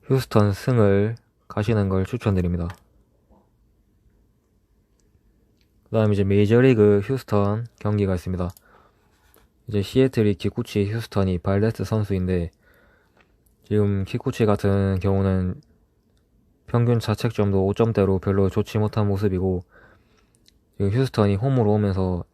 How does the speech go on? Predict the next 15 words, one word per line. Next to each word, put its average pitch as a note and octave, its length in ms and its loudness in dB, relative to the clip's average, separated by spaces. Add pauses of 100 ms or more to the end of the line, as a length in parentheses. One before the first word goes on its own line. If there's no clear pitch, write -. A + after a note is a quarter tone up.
(160)
타격감이 G2 640 0
살아나고, G2+ 640 0
살아나고 G#2+ 640 0
있기 G#2 160 -6
때문에 F#2 420 -4 (880)
이 A#2 80 -4
경기는 G#2 400 2
휴스턴의 G2+ 680 -4
승을 G#2+ 540 0 (100)
추천드립니다. F2+ 720 -4 (2250)
그리고 G#2 140 -4
마지막 G2+ 440 2 (240)
<clears throat> D3 460 2
다저스, G#2 640 -2 (840)
에인절스 G#2 720 2